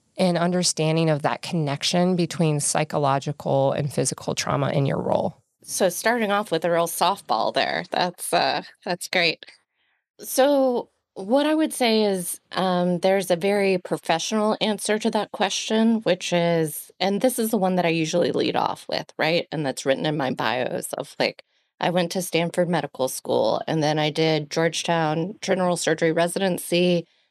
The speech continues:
Speaker 2: I did an M P H at Johns Hopkins. I studied long-term outcomes because I was really interested in this problem of how you track and look at growth and people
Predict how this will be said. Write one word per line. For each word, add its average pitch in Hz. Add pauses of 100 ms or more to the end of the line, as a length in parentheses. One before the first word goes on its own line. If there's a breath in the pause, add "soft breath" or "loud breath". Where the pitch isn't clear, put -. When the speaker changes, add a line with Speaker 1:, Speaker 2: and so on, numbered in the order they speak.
(100)
Speaker 2:
I 165
did 165
an 160
M 175
P 170
H 151
at 123
Johns 156
Hopkins. 170 (380)
I 160
studied 165
long-term 160
outcomes 190
because 156
I 160
was 160
really 185
interested 170 (460)
in 185
this 156
problem 156 (100)
of 151
how 175
you 175
track 156 (340)
and 170
look 165
at -
growth 170 (140)
and 160
people 156